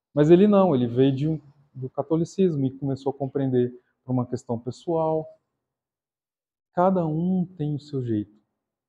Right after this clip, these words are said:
Cada um tem a sua forma. O importante é estar querendo ir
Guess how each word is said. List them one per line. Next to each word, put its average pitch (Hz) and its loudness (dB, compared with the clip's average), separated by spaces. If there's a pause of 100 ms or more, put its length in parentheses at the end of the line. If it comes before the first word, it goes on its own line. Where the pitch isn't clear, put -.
(400)
Cada 139 -6
um 143 -6
tem 139 -12
a 123 -8
sua - -20
forma. 104 -20 (1000)
O 131 -4
importante 131 -8 (220)
é 117 -4
estar 127 -6 (1200)
querendo 139 -4
ir 135 -8